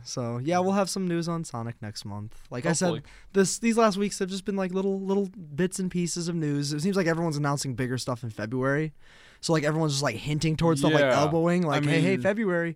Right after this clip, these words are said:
Speaker 2: that, that's kinda what happens this time of year. Around, uh, you know, late February, March, April, we have all of the lead into E three.
Speaker 1: Mm-hmm.
Speaker 2: Everyth-, all the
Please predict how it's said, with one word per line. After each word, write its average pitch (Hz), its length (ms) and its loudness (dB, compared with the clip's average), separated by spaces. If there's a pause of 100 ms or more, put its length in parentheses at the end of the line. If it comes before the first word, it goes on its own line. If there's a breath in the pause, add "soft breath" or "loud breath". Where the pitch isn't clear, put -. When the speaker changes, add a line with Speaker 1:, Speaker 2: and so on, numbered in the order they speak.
(120)
Speaker 2:
that, 151 200 2
that's 170 160 2
kinda 175 240 2
what 135 180 2
happens 139 360 -2
this 120 160 -8
time 117 180 0
of 113 80 -4
year. 113 220 -4
Around, 117 580 -2
uh, 104 520 -2 (100)
you 131 220 -6
know, 117 180 -4
late 117 200 -4
February, 117 640 -4
March, 110 460 -4
April, 110 420 -6
we 107 140 -8
have 104 420 -6
all 110 220 -6
of 104 100 -12
the 107 80 -10
lead 104 220 -10
into 95 220 -10
E 95 160 -12
three. 139 280 -2
Speaker 1:
Mm-hmm. 147 140 2
Speaker 2:
Everyth-, 110 260 -10
all 113 220 -6
the 110 260 -6